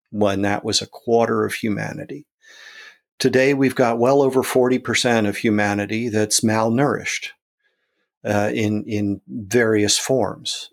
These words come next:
And it's, you know, now, you know, eight some billion heading up toward ten ultimately. Um, and so I've been advocating for what I call a ruminant revolution. We have to find a way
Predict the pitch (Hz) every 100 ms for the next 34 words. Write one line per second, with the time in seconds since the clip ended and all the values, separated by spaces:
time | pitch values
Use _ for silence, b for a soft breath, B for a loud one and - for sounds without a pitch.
0 | - 104 104 101 101 101 110 98 - -
1 | - 107 104 101 104 110 107 104 101 107
2 | _ - 98 95 - 110 113 - - 120
3 | 107 101 107 107 107 104 107 104 - 110
4 | 110 101 101 - - 120 113 92 - 147
5 | 117 101 101 104 101 104 95 101 101 107
6 | B B B B B - 120 120 120 123
7 | 113 B B B - 156 143 139 139 135
8 | _ _ _ _ 175 170 196 170 160 151
9 | 147 160 156 135 131 127 135 127 120 -
10 | 117 113 110 - 120 113 - 110 107 113
11 | 147 110 101 95 92 98 98 95 - -
12 | b b b b b - 107 127 127 -
13 | 135 131 131 135 131 107 101 95 110